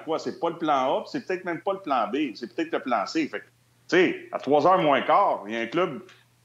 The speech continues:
euh, qui a besoin d'un gardien de but, que le prix est trop cher, on n'est pas à s'entendre, mais pas de rentrer sur le plafond salarial. Jake Allen est là. Peut-être que ça peut arriver. Moi, ce qui me fait peur, c'est qu'on va être obligé de garder de l'argent.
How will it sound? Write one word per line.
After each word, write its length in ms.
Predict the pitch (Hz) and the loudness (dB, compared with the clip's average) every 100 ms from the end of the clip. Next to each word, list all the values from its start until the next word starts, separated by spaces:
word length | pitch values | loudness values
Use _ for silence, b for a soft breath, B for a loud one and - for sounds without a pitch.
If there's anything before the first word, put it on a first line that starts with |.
| _ | _
euh, 360 | 120 117 110 104 | -2 0 2 0
qui 100 | 101 | 0
a 60 | 120 | 0
besoin 200 | 123 147 | 2 2
d'un 80 | |
gardien 360 | 135 135 117 117 | 2 0 0 -2
de 40 | 110 | -2
but, 280 | 175 190 | -4 -4
que 400 | 135 110 104 104 101 | 0 2 2 2 0
le 160 | 110 | -2
prix 140 | - 151 | 0 0
est 60 | |
trop 220 | - 123 110 | 0 -2 2
cher, 320 | 156 185 170 | 4 4 2
on 60 | 127 | -2
n'est 80 | |
pas 160 | 113 131 | 2 2
à 80 | 127 | 2
s'entendre, 500 | - 101 117 160 175 | 0 -2 2 0 0
mais 40 | 120 | -2
pas 100 | 127 | -2
de 60 | 131 | 0
rentrer 280 | 123 113 147 | 0 -2 -6
sur 120 | - | -12
le 60 | 107 | -8
plafond 280 | 117 131 135 | -8 -6 -6
salarial. 460 | 110 101 113 160 131 | -2 -2 2 2 0
Jake 200 | 127 123 | -4 2
Allen 320 | 120 120 143 | 2 2 0
est 140 | 117 101 | -4 -2
là. 200 | 147 165 - _ _ _ _ | -2 -4 -8 _ _ _ _
Peut-être 440 | 180 170 165 180 | 0 2 2 2
que 100 | 175 | 0
ça 140 | 123 120 | -2 -2
peut 100 | 123 | 2
arriver. 440 | 113 98 117 139 87 | 0 0 -4 -6 -4
Moi, 160 | 135 | -4
ce 80 | 147 | -4
qui 80 | 135 | -4
me 60 | 107 | -2
fait 180 | 131 107 | 2 4
peur, 260 | 135 175 143 | 4 2 0
c'est 120 | 123 | -4
qu'on 140 | 107 | -4
va 120 | 110 123 | -2 -2
être 100 | 120 | -2
obligé 180 | 120 147 | -6 -2
de 40 | |
garder 260 | 139 120 135 | 0 2 2
de 60 | |
l'argent. 460 | 127 98 104 160 | 0 0 -2 -4